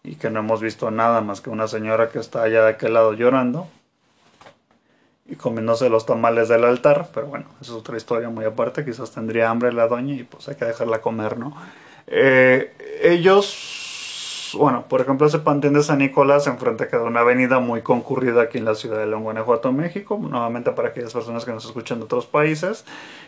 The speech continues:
eh, que se llama Mariano Escobedo, y originalmente era una avenida de un carril, principalmente, ya después pasó a dos carriles. Y tú dirás, "¿Cómo le hicieron para ampliar esa calle?". Pues es simple y sencillo.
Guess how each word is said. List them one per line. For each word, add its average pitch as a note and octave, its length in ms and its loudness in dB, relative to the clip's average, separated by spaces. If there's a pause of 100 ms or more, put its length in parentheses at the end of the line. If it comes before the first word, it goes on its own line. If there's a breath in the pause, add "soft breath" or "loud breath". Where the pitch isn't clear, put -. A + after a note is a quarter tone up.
eh, C#3 260 4
que C3+ 100 2
se B2+ 120 2
llama B2+ 220 4
Mariano A#2 380 0
Escobedo, D#3 920 2
y B2 600 -8 (300)
originalmente C3+ 800 2
era B2 120 4
una B2 220 2
avenida C3 480 4
de A#2+ 100 -6
un G#2+ 160 -14
carril, D#3+ 520 0
principalmente, B2+ 840 -6
ya - 100 -6
después - 280 -12
pasó - 280 -4
a A#2 80 0
dos A#2 160 -8
carriles. F3 760 2 (720 soft breath)
Y D3 160 0
tú D3 260 4
dirás, D3 500 8 (220)
"¿Cómo C3+ 260 2
le B2+ 100 0
hicieron B2 320 -2
para A#2+ 200 0
ampliar A2+ 320 -8
esa A#2+ 260 -4
calle?". F3 300 -2
Pues - 240 -14
es A2+ 80 -14
simple A#2+ 320 -10
y - 20 -10
sencillo. D#3 480 -6